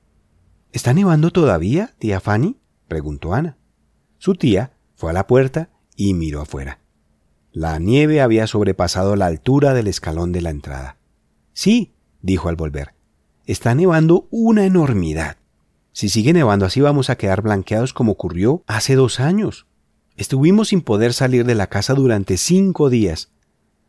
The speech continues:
Ni el lechero ni el panadero podían venir. Afortunadamente teníamos leche condensada en gran cantidad y el pan lo hice yo misma. Pobre chicos,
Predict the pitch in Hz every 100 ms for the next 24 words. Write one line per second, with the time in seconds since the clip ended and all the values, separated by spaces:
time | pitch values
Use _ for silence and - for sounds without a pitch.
0 | _ 110 131 135 120 117 - 165 240 220
1 | 143 110 107 101 101 131 214 254 - _
2 | 107 110 117 113 101 101 135 196 _ _
3 | _ _ _ _ _ _ 98 - 90 82
4 | 78 95 160 175 190 165 117 110 117 95
5 | 101 - - 127 90 78 98 117 156 143
6 | - _ _ 95 95 98 131 180 175 127
7 | 92 87 85 85 _ _ _ _ 104 101
8 | 95 - 101 165 175 104 110 107 104 180
9 | 156 92 _ _ _ _ _ _ _ _
10 | 95 117 107 90 - 127 - 98 85